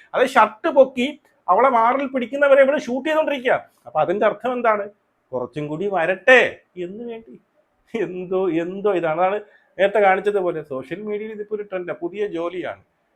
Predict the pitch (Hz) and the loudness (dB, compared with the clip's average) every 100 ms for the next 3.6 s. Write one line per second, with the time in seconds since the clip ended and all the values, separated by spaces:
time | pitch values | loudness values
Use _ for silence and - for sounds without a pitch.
0 | _ _ 131 175 170 160 185 196 190 185 | _ _ -10 -4 -2 0 0 -2 -6 -6
1 | 175 175 170 165 170 165 175 170 165 165 | -4 -2 0 2 2 2 0 -2 -2 -2
2 | 170 160 160 156 165 170 156 156 156 160 | -4 -6 -6 -6 -6 -6 -2 0 0 -6
3 | 156 147 151 151 147 | -10 -10 -12 -20 -20